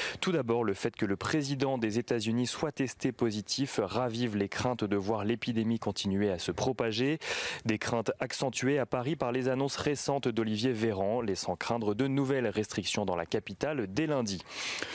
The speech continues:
Au-delà des craintes sur le front sanitaire, la mise en quarantaine du président américain pose un certain nombre de questions sur la suite de la campagne électorale. D'un côté, certains observateurs s'inquiètent de potentielles complications de l'état de santé du président, notamment en raison de son âge,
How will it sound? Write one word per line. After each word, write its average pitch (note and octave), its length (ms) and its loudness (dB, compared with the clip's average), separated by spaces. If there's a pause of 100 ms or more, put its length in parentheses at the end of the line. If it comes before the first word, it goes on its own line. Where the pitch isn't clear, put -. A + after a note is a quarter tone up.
(340)
Au-delà C#3 280 2
des C#3 140 0
craintes B2 320 0
sur A2+ 180 0
le A2 80 4
front C#3 240 0
sanitaire, C3+ 540 0
la C3+ 100 4
mise C3+ 420 2
en G#2+ 120 0
quarantaine A2 440 0
du G2+ 120 -2
président G2+ 480 2
américain A#2 520 0
pose E3+ 240 2
un C3 80 2
certain C3 380 0
nombre C#3+ 300 0
de C#3 100 2
questions A#2+ 540 0
sur A2 180 2
la F#2+ 80 2
suite - 380 -2
de G2 100 2
la F#2+ 120 2
campagne F#2 340 0
électorale. A#2+ 720 0 (440)
D'un A2+ 140 2
côté, A#2+ 300 2
certains A2+ 320 0
observateurs A2 560 0
s'inquiètent E3 540 0
de A#2 120 2
potentielles A2 520 0
complications C#3 680 0
de A2+ 80 2
l'état F#2+ 280 0
de - 40 -6
santé G2+ 300 -2
du F2+ 120 -4
président, B2+ 640 0
notamment G#2 480 0
en F2+ 40 0
raison F#2 260 0
de F2 80 0
son F2 260 0
âge, C3+ 260 2